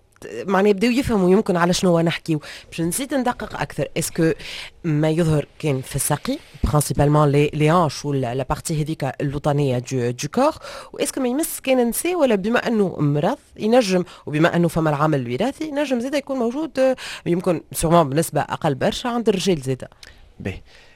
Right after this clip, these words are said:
Speaker 2: آه، باش كان، آه، اون ايدونتيفي ان ليبوديم، خلينا نحكيو شويه على الاعراض نتاعو، باش
Speaker 1: أي.
Speaker 2: نجم نجاوبك على،
Speaker 1: باهي.
Speaker 2: آه، بعد اسكو يمس النساء والرجال، لا. دونك احنا كي نحكيو على ليبوديم نحكيو على جون بوتو. اش معناتها جون بوتو؟ معناتها تلقى الساق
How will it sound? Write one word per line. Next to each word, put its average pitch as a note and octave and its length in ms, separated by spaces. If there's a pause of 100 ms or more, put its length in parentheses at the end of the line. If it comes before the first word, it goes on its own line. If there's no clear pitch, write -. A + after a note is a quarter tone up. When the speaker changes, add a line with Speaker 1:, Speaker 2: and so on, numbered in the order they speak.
(120)
Speaker 2:
آه، G2 260
باش - 220
كان، B2 260
آه، A2 220
اون A2 180
ايدونتيفي B2 460
ان A2+ 60
ليبوديم، A#2 460
خلينا A#2 220
نحكيو A#2+ 140
شويه A#2 160
على G#2 80
الاعراض G2+ 300
نتاعو، A#2+ 440 (100)
باش B2+ 160
Speaker 1:
أي. B2 40
Speaker 2:
نجم A2 240
نجاوبك F#2+ 440
على، F2+ 200
Speaker 1:
باهي. C#3 180
Speaker 2:
آه، A#1 460
بعد F#2+ 340
اسكو - 200
يمس F#2 260
النساء D#2+ 260
والرجال، - 320 (100)
لا. - 60 (800)
دونك A#2+ 240
احنا B2+ 220
كي A2 160
نحكيو G#2 240
على A2+ 60
ليبوديم A2 240
نحكيو C3 240
على A2+ 160
جون B2+ 220 (120)
بوتو. A2 240 (180)
اش - 120
معناتها A#2+ 180
جون G2+ 280
بوتو؟ D#3 280
معناتها B2+ 360
تلقى C#3 380
الساق - 300